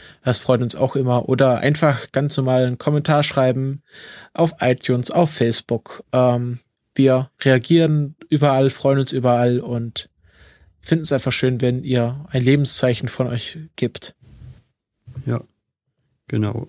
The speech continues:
Speaker 2: Und nächstes Jahr gibt's dann wieder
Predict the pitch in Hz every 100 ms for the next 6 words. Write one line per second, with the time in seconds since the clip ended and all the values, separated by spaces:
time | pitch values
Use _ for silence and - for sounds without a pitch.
0 | _ - 131 127 123 127 - - - _
1 | _ - - 127 123 123 123 123 127 123
2 | 131 - - - 123 117 - 120 120 113
3 | 113 - - - 110 107 110 110 120 117
4 | 113 104